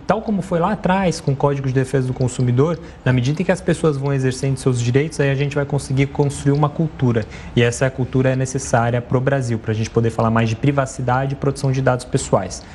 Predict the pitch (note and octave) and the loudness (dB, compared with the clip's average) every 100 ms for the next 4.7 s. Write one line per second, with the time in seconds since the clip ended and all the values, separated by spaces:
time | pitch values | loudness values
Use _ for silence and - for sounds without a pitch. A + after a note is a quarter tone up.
0 | - - - C#3 E3+ E3+ E3+ C#3+ C#3+ C3+ | -18 -4 0 2 2 0 -2 0 0 0
1 | A#2 - - - B2 B2 C#3 C#3 C3+ D3+ | -2 -4 -10 -2 0 2 2 2 2 0
2 | D3 A#2+ C3 D#3+ - - - - - B2 | 0 0 0 0 -10 -18 -18 -14 0 2
3 | A#2+ B2+ - A#2+ - C3+ B2+ B2 A#2+ - | 2 2 0 -2 0 2 2 -2 -2 0
4 | B2 A#2 B2 A#2 A2 A#2 F3 | 0 0 0 0 2 0 -2